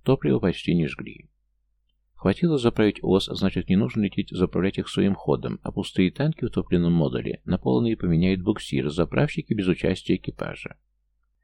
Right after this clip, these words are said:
Едва ленивого кролика в компании транспорта и почтовика пробойник по расписанию перенес в систему Академии,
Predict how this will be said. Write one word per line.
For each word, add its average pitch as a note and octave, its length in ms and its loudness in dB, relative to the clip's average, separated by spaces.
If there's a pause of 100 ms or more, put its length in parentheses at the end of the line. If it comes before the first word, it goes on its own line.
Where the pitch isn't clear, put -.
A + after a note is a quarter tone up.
(160)
Едва F2+ 380 4
ленивого A2+ 460 4
кролика G#2+ 440 2
в D2+ 60 -4
компании G2+ 460 -2
транспорта - 640 -4
и D2+ 40 2
почтовика D#2+ 640 -2
пробойник E2 500 0
по - 80 -2
расписанию F2 580 -2
перенес D2+ 280 0
в - 60 -10
систему D2 460 0
Академии, G#2+ 680 -2